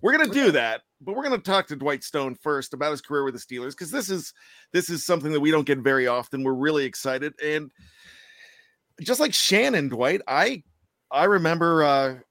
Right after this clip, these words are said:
Speaker 1: my late high school days, early college days watching you play. And as we've talked before, and we've met in person a couple years ago, and I, I told you this, told you my story, and I'm gonna go ahead and relay it for the audience.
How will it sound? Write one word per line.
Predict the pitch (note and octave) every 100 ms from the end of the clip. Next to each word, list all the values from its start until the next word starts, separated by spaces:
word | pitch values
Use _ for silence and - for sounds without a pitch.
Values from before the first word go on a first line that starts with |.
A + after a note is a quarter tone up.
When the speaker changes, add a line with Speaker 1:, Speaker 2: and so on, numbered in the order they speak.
| _ _ _
Speaker 1:
my | D3+ D3+ D3+
late | D3 C#3 E3 C3
high | D3+
school | D#3 - D#3+
days, | D3+ D3 D3+ -
early | - D3+ C#3+
college | C#3 F3 F#3 C3+ -
days | B2 A#2+ A2
watching | A#2 B2 - B2+
you | A#2+
play. | - G2 A2+ F3 -
And | C3 B2+ B2+ B2+ -
as | C#3 D3 A#2
we've | D3+ D#3
talked | D3 C#3+ -
before, | D#3 C#3+ C#3
and | C3+ C3
we've | D#3+ A#2+
met | C#3 E3+ - -
in | D3
person | C#3 C#3+ C#3 C#3
a |
couple | C3 C#3 C#3
years | C3 B2+
ago, | G#2 A#2 C3 D#3+ _ - - -
and | C3+
I, | C3+ C3 B2 -
I |
told | B2 E3 F#3+
you | F3
this, | D3+ - - _ _ _ _ -
told | F#3
you | E3+
my | C#3+
story, | - - A3 D#3+
and | D3+
I'm | D3+
gonna | D3+ D3
go | D#3
ahead | D3+ D3+ D3+ -
and | C3+ C3+ B2
relay | C3+ C#3+ D3
it |
for | -
the | B2+ B2
audience. | D#3 E3+ C3+ C#3+